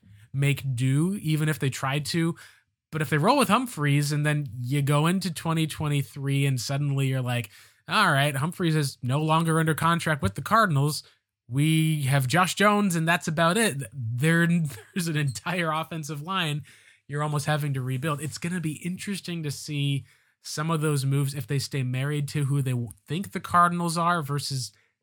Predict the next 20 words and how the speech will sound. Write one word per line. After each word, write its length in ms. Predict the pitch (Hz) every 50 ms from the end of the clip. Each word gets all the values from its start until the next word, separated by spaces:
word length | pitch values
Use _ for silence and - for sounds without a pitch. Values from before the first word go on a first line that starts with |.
| _ _
maybe 300 | - 127 127 135 143 147
accept 360 | 147 143 - - 156 151 143
some 200 | - - 147 143
of 120 | 143 139 113
who 140 | - 151 135
they 140 | 127 123
actually 480 | 120 120 147 - - - 156 135 123 113
are, 240 | 110 107 104 110 113
that 80 | 117
I 80 | 117 120
kind 260 | 110 - 120 123 123
of 100 | 123 117
agree 280 | 120 107 - 120 123 123
with 220 | 117 113 104 110
you. 100 | 135 135
That's, 340 | 123 117 101 - - - - _ _
it's 120 | 117 -
gonna 160 | - 139 135
be 60 | 135
curious. 540 | - - 180 180 151 107 92 92 98 107 -